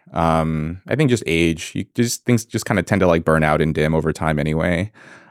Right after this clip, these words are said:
Um, and I think, you know, the other was just a lot of sort of self, uh, focused work, uh, self-improvement, um, trying to,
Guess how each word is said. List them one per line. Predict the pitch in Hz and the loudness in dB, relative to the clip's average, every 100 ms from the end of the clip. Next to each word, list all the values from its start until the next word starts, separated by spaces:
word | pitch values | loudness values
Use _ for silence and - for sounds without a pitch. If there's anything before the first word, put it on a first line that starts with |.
| _ | _
Um, | 85 85 80 78 80 82 _ _ _ _ _ _ _ _ _ _ _ _ _ | 0 2 2 0 -4 -6 _ _ _ _ _ _ _ _ _ _ _ _ _
and | - 101 101 104 104 | -2 2 4 4 2
I | 123 | 0
think, | 185 277 - | -2 -4 0
you | |
know, | 220 | 2
the | 156 | 4
other | 139 165 | 4 4
was | 120 | 2
just | 117 - | 2 2
a | |
lot | 95 92 | 4 4
of | 92 | 2
sort | - 95 | 0 -2
of | 92 | -2
self, | - 90 95 - - - - _ _ _ | 0 2 2 -2 -18 -20 -20 _ _ _
uh, | - 90 87 85 85 85 - _ _ | 0 2 4 4 2 -2 -8 _ _
focused | - - 90 92 - - - - | -4 0 2 2 0 -6 -16 -6
work, | 85 92 120 - - - - | 0 2 0 -4 -18 -12 0
uh, | 85 82 82 80 | 2 2 0 -2
self-improvement, | - 95 90 - 98 82 101 95 98 92 90 - - _ - - - _ _ _ _ | -2 0 0 -2 -4 0 0 2 2 4 2 -2 -14 _ -20 -20 -20 _ _ _ _
um, | 82 85 85 82 82 82 85 | 0 2 2 2 2 0 -2
trying | - 95 92 | -4 0 0
to, | - 92 85 85 87 | 2 2 4 4 0